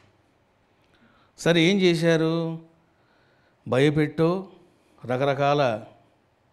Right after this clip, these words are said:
జిమ్మిక్కులు చేసో ఆమెకు పెండ్లి చేశారు. మరి పెండ్లి చేసినప్పుడైనా ఆమె భర్తతో ఉందా?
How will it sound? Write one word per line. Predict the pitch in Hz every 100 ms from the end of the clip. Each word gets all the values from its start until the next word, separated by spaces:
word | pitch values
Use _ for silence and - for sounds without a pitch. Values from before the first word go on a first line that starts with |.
| _ -
జిమ్మిక్కులు | 127 151 156 156 147
చేసో | 139 131 151 170 185 - _ 123
ఆమెకు | 123 123 170
పెండ్లి | 139 120 117
చేశారు. | 113 101 98 104 98 98 - _ _ _ _ _ _ _ - _ _ -
మరి | 190 196
పెండ్లి | 147 165 226 240
చేసినప్పుడైనా | 226 233 226 220 214 214 208 208 202 147 104 - -
ఆమె | 120 147 147
భర్తతో | 123 123 160 170
ఉందా? | 160 156 151 151 160